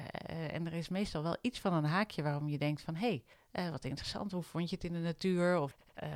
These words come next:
nou ja, en dan kan je vanuit daar van, "Hey, wat, wat, wat doet de natuur nou met je?" Of, eh, "Jongens, ik merk dat ik me weer zorgen heb gemaakt over, over dat het zo'n hete zomer was. Hoe zit dat bij jullie?" En dan kan het best zijn dat mensen zich zorgen maken. Tegelijkertijd denk ik ook heel vaak van, "Ja,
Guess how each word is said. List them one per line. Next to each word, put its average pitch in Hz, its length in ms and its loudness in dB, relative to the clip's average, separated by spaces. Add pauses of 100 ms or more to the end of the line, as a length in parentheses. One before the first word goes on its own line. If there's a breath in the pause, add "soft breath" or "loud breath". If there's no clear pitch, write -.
(140)
nou 165 180 0
ja, 156 200 2
en 165 160 0
dan 170 80 2
kan 185 160 4
je 180 100 4
vanuit 170 300 2
daar 190 260 6
van, 156 140 -2
"Hey, 160 140 4
wat, 165 140 -2
wat, - 220 -2
wat 147 200 0
doet 190 140 2
de 196 80 2
natuur 151 340 2
nou 139 160 2
met 131 260 0
je?" 127 300 -2
Of, 156 320 2
eh, 139 400 -6
"Jongens, 156 220 -2
ik 151 120 -6
merk 156 180 0
dat 147 140 -4
ik 143 140 -2
me 165 120 -4
weer 151 160 -2
zorgen 147 320 -4
heb 147 120 -4
gemaakt 143 460 -2
over, 139 460 -2
over 147 280 -2
dat 147 180 -4
het - 140 -12
zo'n 143 160 -4
hete 143 240 -2
zomer 190 360 0
was. - 340 -6 (500)
Hoe 165 220 -4
zit 175 160 -2
dat 170 140 -4
bij 160 180 -2
jullie?" 196 360 -2 (360)
En - 100 0
dan 196 80 2
kan 196 120 2
het 190 80 2
best 214 180 6
zijn 175 180 4
dat 165 120 2
mensen 156 280 0
zich 151 160 -4
zorgen 208 360 4
maken. 123 380 -4
Tegelijkertijd 185 720 2
denk 151 140 0
ik 151 80 -4
ook 185 160 0
heel 147 140 -2
vaak 135 280 -2
van, 156 120 -4
"Ja, 151 240 0